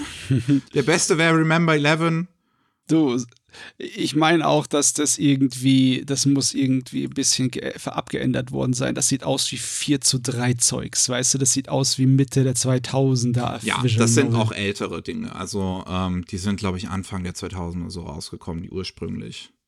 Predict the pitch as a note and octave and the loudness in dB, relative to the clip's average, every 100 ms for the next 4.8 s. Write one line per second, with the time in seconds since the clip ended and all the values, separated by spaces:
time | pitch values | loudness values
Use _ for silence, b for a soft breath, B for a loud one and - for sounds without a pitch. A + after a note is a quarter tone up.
0 | _ C3 B2+ B2+ A#2+ G#2 - - C#3 C#2 | _ -2 0 0 0 -2 -2 -8 -6 -6
1 | G#2+ - _ _ B B B B B _ | -8 -14 _ _ B B B B B _
2 | F#2 G2 G2 F#2+ F#2 F#2 F2 b b - | -4 -2 0 -2 -4 -6 -12 b b -2
3 | B2 A#2+ B2+ D#3+ C#3+ D3 - F3 G#3+ G3+ | 0 0 0 0 2 0 0 0 0 0
4 | G3+ F#3+ F#3 A3 B3 D#4+ D#4 | 0 -2 -4 -4 -4 -4 -2